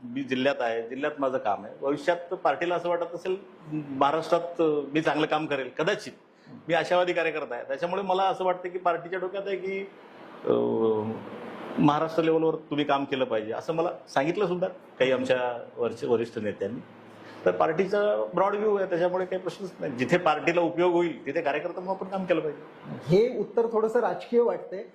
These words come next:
Speaker 2: पण चर्चा अशी आहे की राजू पाटील राजे यांचे जे कार्यकर्ते आहेत, समर्थक आहेत, त्यांनी विधानसभा निवडणूक झाल्यानंतर कारंजा असो, वाशिम असो की इतर सगळ्या ठिकाणी जे बॅनर लावले होते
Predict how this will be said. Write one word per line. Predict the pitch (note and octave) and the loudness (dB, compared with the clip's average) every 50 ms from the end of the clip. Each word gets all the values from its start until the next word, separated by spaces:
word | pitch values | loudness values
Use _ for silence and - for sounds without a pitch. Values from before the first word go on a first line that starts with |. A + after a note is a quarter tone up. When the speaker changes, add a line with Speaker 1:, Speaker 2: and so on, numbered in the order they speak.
| - - - _ | -20 -20 -14 _
Speaker 2:
पण | - B3+ A#3+ | -6 -4 0
चर्चा | - A#3+ A#3+ - - C#4 C4+ | 2 2 2 2 2 2 2
अशी | B3+ A#3+ - B3 C4 B3+ | 2 2 0 -2 0 0
आहे | B3 A3 G#3 G3+ A3 G#3+ | 0 2 2 0 0 0
की | G#3 - A#3 A3+ | -2 -2 -2 0
राजू | G#3+ F#3+ F#3 G3 | 2 2 0 0
पाटील | G#3 - G3 F#3 G3 G#3 G3+ | 0 0 0 0 0 0 0
राजे | F#3+ F3 E3 E3+ F#3+ G3 | 0 0 2 4 4 4
यांचे | F#3+ F3 F3 F3 F#3 F3+ | 4 4 2 0 -2 -2
जे | E3+ G3 | -2 0
कार्यकर्ते | F#3+ F3 D#3 F3 F3+ F3 F3+ E3+ E3+ - F3+ | 2 2 4 4 4 2 2 0 0 2 2
आहेत, | E3+ E3 E3 E3 | 2 4 2 0
समर्थक | - - E3+ E3+ F3+ F3+ F3 F3+ F3 E3+ F3 | 0 -2 -4 -2 0 0 2 2 0 2 2
आहेत, | D#3+ D#3 D#3+ E3 E3 D#3+ D#3+ - - - - - - | 0 2 2 2 2 2 0 -2 -16 -20 -20 -12 -6
त्यांनी | - B3+ C#4 C#4 | -2 2 2 2
विधानसभा | A#3+ G#3+ E3+ F#3+ A3 A#3 - C#4 B3+ C4+ C4+ | 2 4 2 2 2 2 2 2 2 2 2
निवडणूक | B3+ A#3+ A3+ A#3 A#3 A#3+ B3 A3+ | 0 2 2 2 4 2 0 -4
झाल्यानंतर | G3+ F#3+ A3 G3+ G#3 A3 A3 A3 A3 A3 - A#3+ A#3+ A#3+ | -4 -2 -2 0 0 0 -2 -2 -4 -2 0 0 0 0
कारंजा | A#3 - G3 E3+ F3 G3 G#3+ G#3+ G3 A3 G#3+ | 0 2 2 4 4 4 2 2 0 0 0
असो, | G#3 G#3+ - A3 A3 | 0 2 4 4 4
वाशिम | G3+ F#3+ E3+ E3 - G3+ G3+ G3 G3 | 4 4 0 -2 -2 -2 -2 -2 -2
असो | F#3 - G#3 G#3 G#3 G3+ | -2 2 4 6 6 6
की | G3+ - A3+ A#3+ A#3 A#3 | 4 0 -6 -8 -6 -4
इतर | A3 - B3 A#3+ | 2 4 4 4
सगळ्या | A#3+ - A3 A#3 A3+ A3 | 4 4 4 4 4 4
ठिकाणी | A3 G3+ G#3 G3+ F#3 F#3+ G3 G#3 A3 G#3 - - - - - - - G3+ | 2 2 2 2 2 2 0 -2 -2 -4 -8 -12 -18 -20 -20 -14 -6 0
जे | G#3+ C#4+ | 0 0
बॅनर | A#3+ F#3 E3 F#3+ F3 F3 A3 C4+ D4+ | 0 0 -2 -2 0 2 2 2 2
लावले | D4 C4+ A3+ G#3+ G3+ G#3 | 4 2 2 2 2 0
होते | G#3 G3 F3+ - B3+ | 0 0 -2 -4 -6